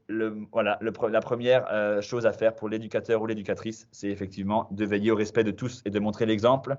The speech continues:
tout en voulant gagner. Point sur les classements. Carlotta, Dean, Charlotte, Maëlys, Sophia, les cinq premiers restent en place. Sixième et septième, vous inquiétez pas, vous allez pouvoir bientôt apparaître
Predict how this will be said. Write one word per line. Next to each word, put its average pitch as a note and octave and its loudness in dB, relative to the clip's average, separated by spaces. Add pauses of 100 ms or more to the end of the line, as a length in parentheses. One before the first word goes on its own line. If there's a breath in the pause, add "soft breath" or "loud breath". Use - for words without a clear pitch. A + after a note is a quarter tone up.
(300 soft breath)
tout D#3 -2
en D#3 6
voulant B2 4
gagner. B2 4 (420 loud breath)
Point E3 2
sur - -6
les A#2 0
classements. G2+ -2 (760)
Carlotta, G#2 0
Dean, A#2 -12
Charlotte, A#2+ 0
Maëlys, G#2 -4
Sophia, A#2 -2
les G2 -10
cinq C#3 -4
premiers A2 -6
restent A#2 0
en G2+ -6
place. A2 2 (280 soft breath)
Sixième B2+ 0
et B2 -2
septième, A#2+ 0
vous A2 -6
inquiétez G#2 -2
pas, A2 2
vous G#2+ -6
allez G#2+ 2
pouvoir G#2+ 2
bientôt A2+ -2
apparaître G#2+ 2